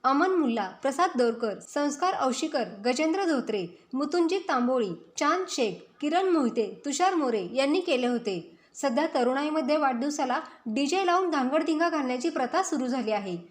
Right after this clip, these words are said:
त्यामुळे वाढदिवसाचे स्वरूप वेगळ्या मार्गावर चालले आहे. अशा अनावश्यक गोष्टींना फाटा देत माने पाटील परिवारातील उमलते नेतृत्व, युवा नेते वीर विजय उर्फ दादा यांच्या वाढदिवसाला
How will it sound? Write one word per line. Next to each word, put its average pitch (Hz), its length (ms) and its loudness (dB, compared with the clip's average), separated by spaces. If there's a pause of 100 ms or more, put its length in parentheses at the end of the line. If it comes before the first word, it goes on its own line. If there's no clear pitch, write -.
(220)
त्यामुळे 285 380 2
वाढदिवसाचे 277 680 0
स्वरूप 311 260 -2 (280)
वेगळ्या 285 320 4
मार्गावर 330 440 2
चालले 233 300 0
आहे. 196 300 -2 (300)
अशा 254 260 2
अनावश्यक 285 540 0
गोष्टींना 320 420 0
फाटा 311 320 0
देत 277 180 0 (340)
माने 262 260 4
पाटील 359 300 2
परिवारातील 302 600 0
उमलते 269 440 0
नेतृत्व, 254 520 0 (360)
युवा 285 300 4
नेते 330 560 2
वीर 339 280 2
विजय 233 320 0 (100)
उर्फ 294 220 -2 (100)
दादा 214 300 0 (280)
यांच्या 254 300 2
वाढदिवसाला 330 640 2